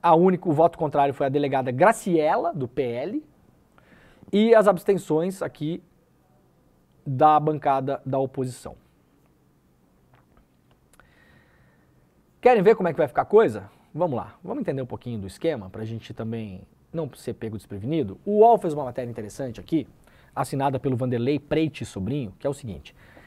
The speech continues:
"Privatização da Sabesp é aprovada. Conta da água vai ficar mais barata?" Eu acho esse título problemático, então vou primeiro fazer uma crítica aqui.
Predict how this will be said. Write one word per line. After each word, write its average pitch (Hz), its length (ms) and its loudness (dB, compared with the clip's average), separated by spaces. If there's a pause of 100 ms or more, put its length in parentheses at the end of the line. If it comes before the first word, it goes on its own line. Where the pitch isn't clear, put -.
(140)
"Privatização 226 540 4
da 202 60 -2
Sabesp 160 480 0
é 175 40 2
aprovada. 113 680 -4
Conta 254 320 4
da 175 100 4
água 147 260 -2
vai 214 220 2
ficar 131 380 -6
mais 110 260 -10
barata?" 110 560 -10 (800)
Eu 214 180 6
acho 208 220 4
esse - 120 -12
título 170 320 -10
problemático, 165 600 -8
então 143 180 -10
vou 147 100 -10
primeiro 151 260 -8
fazer 139 160 -10
uma 147 120 -10
crítica 117 320 -10
aqui. - 220 -20